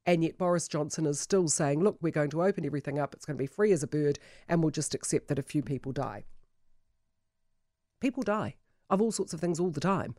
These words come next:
But at Boris Johnson saying that seems to have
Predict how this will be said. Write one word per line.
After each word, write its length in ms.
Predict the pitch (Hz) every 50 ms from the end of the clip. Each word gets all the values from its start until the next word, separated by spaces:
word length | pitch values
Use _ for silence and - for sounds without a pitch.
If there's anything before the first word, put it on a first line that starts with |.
| _ _ _ _ _ _ _ _ _ -
But 460 | 170 190 185 - - - - - - - _ _ _ _ _ _ _ _ _ -
at 200 | 190 214 - 151
Boris 300 | 226 220 208 208 196 -
Johnson 480 | - 196 202 214 - - 190 156 143 - - - _
saying 480 | - - - - 202 202 240 226 208 180
that 180 | 139 131 - -
seems 320 | - - 160 160 165 -
to 100 | - 165
have 100 | 139 135